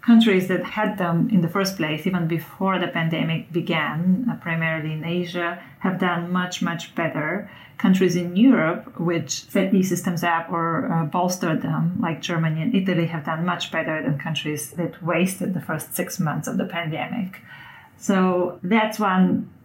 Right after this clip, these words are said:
big lesson, uh, that all countries can learn. And I think going into twenty twenty-one, those systems will become better everywhere.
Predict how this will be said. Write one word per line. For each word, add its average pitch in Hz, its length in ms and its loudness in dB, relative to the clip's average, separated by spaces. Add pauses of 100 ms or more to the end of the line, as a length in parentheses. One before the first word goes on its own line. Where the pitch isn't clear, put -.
big 185 280 2
lesson, 160 480 0 (180)
uh, 160 300 0
that 175 160 -4 (320)
all 180 160 2
countries 170 340 -2
can 160 240 2
learn. 160 500 2
And 170 360 0
I 175 160 -2
think 185 560 2 (320)
going 190 300 4
into 170 160 4
twenty 170 280 -2
twenty-one, 190 1000 2 (200)
those 180 400 0
systems 165 800 -2
will 190 300 4
become 170 360 0
better 160 380 -2
everywhere. 156 800 -4